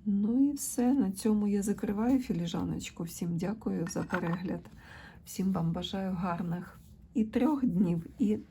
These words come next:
більше днів, теж гарних. І хай у вас всі справи, е, так як вам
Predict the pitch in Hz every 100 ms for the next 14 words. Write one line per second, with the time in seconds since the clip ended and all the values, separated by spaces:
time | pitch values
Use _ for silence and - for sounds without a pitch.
0 | - 156 156 196 - - - 165 208 170
1 | - 196 208 - 190 226 202 190 - -
2 | - - - - - - 214 - 208 196
3 | 190 190 - - 233 233 - - - 175
4 | 214 - - - - - - - - -
5 | - - - - 180 190 185 165 - 202
6 | 190 196 180 - 180 180